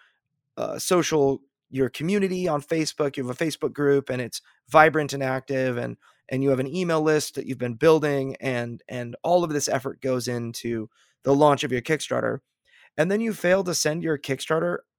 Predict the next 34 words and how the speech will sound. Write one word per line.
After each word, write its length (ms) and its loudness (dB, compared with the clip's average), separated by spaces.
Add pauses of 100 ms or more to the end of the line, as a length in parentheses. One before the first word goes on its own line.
(300)
email 420 -2
out 260 -2
that 240 -6
day, 340 -4 (140)
or 120 2
you 200 -2
do 180 2
it, 140 0
like, 180 -2
at 80 -16
the 140 -12
end 160 -8
of 60 -6
the 80 -4
day, 340 0
or 260 -2
it's, 260 -4
like, 160 -4
a 60 -6
really 220 -2
weak 380 -6 (920)
email 400 2
that 300 -2
has 300 -4
very 240 2
little 240 0
thought 320 -4
attached 400 -4
to 120 0
it. 140 -4 (1200)
That's 140 -12
a 60 -8
huge 240 2
mistake. 540 -6